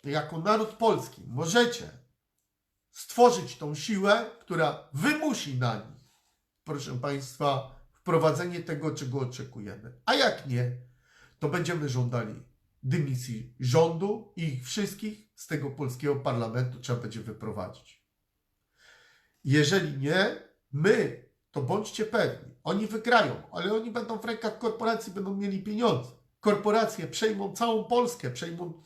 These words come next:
majątki, przejmą zdrowie Polaków,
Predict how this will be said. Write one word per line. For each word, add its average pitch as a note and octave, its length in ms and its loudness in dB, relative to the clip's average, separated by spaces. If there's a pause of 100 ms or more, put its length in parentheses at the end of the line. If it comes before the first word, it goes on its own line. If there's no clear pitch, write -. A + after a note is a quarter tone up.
(260)
majątki, A3 640 4
przejmą E3 520 -6 (180)
zdrowie G#3 440 2
Polaków, F3+ 640 -2